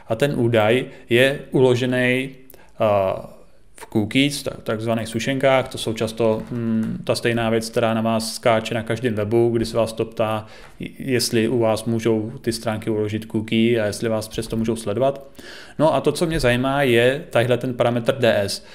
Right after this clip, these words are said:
Já v podstatě si ho jenom skopíruju, kdybych byl útočník. Samozřejmě takhle to děláme, hm, přes grafický rozhraní a myší. To proto, abych to jednoduše demonstroval. Útočníci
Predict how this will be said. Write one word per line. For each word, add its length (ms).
Já 280
v 80
podstatě 360
si 140
ho 120
jenom 220
skopíruju, 840
kdybych 260
byl 160
útočník. 640
Samozřejmě 640
takhle 220
to 120
děláme, 500
hm, 420
přes 220
grafický 440
rozhraní 500
a 40
myší. 560
To 80
proto, 220
abych 180
to 260
jednoduše 380
demonstroval. 640
Útočníci 760